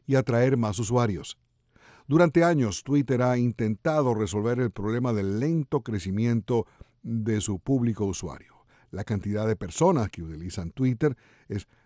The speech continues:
menos de una quinta parte de los que utilizan la red social Facebook. Tenemos detalles de estas y otras informaciones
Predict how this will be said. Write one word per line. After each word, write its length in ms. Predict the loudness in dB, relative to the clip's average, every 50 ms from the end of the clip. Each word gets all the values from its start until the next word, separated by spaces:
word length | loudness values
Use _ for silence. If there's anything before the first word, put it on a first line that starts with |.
| _ _
menos 680 | -2 0 2 4 4 6 6 6 4 4 0 -4 -8
de 120 | -6 -2 -2
una 180 | -2 -2 -4
quinta 420 | -4 -2 0 0 0 0 0 -2 -2
parte 460 | 0 0 0 0 -2 -2 -4 -6 -6 -8
de 180 | -6 -4 -2 -2
los 160 | -2 -2 -4
que 140 | -2 -2 -2
utilizan 680 | -2 -2 -2 -2 -2 -2 0 0 0 0 0 -2 -4 -6 _ _ _ _
la 220 | -4 -4 -4 -2 -2
red 220 | 0 0 0 0
social 480 | -2 -6 -4 -2 0 0 0 0 -2 -4 -8 _ _ _ _ _ _ _ _ _ -2
Facebook. 420 | -2 -2 -2 -4 -10 -14 -18 -20 _ -20 -20 _ _ _ _ _ _ _ _ _ _ _ _
Tenemos 300 | 0 2 4 4 4 4
detalles 400 | 2 2 4 4 4 4 4 4
de 100 | 4 2
estas 260 | 2 2 0 -2 0 0
y 20 |
otras 240 | 0 0 0 -2 -2
informaciones 680 | -2 -2 -4 -4 -6 -2 0 0 2 2 2 0 0